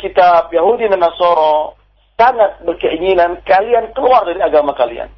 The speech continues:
setelah kalian beriman. Karena apa? Karena kedengkian yang ada pada mereka terhadap kaum muslimin. Ini menunjukkan nas dari Allah Subhanahu wa taala bahwa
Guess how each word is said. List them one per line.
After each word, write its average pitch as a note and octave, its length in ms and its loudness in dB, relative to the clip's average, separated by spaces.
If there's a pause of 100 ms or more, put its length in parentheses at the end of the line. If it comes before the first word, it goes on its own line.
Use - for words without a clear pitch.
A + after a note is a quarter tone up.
(1800)
setelah G3 240 4
kalian E3 240 0
beriman. C#3+ 440 0 (520)
Karena A#3 400 2
apa? F3+ 400 0 (240)
Karena D3+ 240 -2
kedengkian C#3+ 640 -2
yang C3+ 160 -8
ada D3 320 0
pada A#2+ 240 -2
mereka B2 640 0 (240)
terhadap C#3 400 -2
kaum B2 240 -4
muslimin. B2 640 -4 (560)
Ini C3 160 0
menunjukkan F#3 960 0
nas C4 240 2 (1040)
dari D#3+ 160 2
Allah F3+ 360 4 (120)
Subhanahu D#3 560 2
wa D3 80 -4
taala E3+ 320 2
bahwa E3+ 720 2